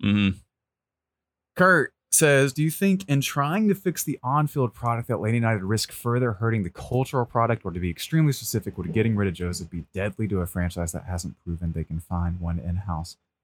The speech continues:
Speaker 2: or on the market?" I think we kind of already addressed that, but this team does need more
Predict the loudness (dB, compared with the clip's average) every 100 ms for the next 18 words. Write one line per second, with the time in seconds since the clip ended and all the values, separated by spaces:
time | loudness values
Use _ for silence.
0 | _ -10 -8 -6 -6 -6 -12 -10 -8 -8
1 | -4 -2 0 0 2 4 2 2 -2 0
2 | -2 0 -4 -4 -6 -6 -2 0 0 0
3 | 0 0 0 0 0 0 -2